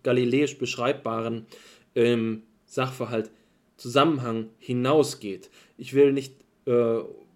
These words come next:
sozusagen eine Agenda, ähm, forcieren, dass es nicht so wäre,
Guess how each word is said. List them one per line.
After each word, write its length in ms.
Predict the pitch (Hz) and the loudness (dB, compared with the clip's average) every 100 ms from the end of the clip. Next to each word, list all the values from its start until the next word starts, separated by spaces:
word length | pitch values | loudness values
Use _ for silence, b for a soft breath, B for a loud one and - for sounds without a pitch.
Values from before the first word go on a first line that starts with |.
| - _ _ _ - | -20 _ _ _ -8
sozusagen 460 | 123 120 123 120 | -6 2 2 2
eine 240 | 123 120 127 | 0 -2 0
Agenda, 640 | 127 147 165 151 131 - _ _ _ _ _ _ _ _ _ - | 2 4 6 4 0 -4 _ _ _ _ _ _ _ _ _ -8
ähm, 580 | 120 117 117 117 117 117 _ _ | -4 -2 -2 -4 -6 -10 _ _
forcieren, 840 | _ - 135 - 180 190 156 139 131 B B - | _ 2 2 2 4 4 4 0 -4 B B -6
dass 220 | 123 123 | -4 -2
es 140 | 123 127 | -4 0
nicht 340 | 190 277 - | 2 2 0
so 220 | 165 156 | 2 2
wäre, 460 | 143 147 147 233 | 2 2 2 -2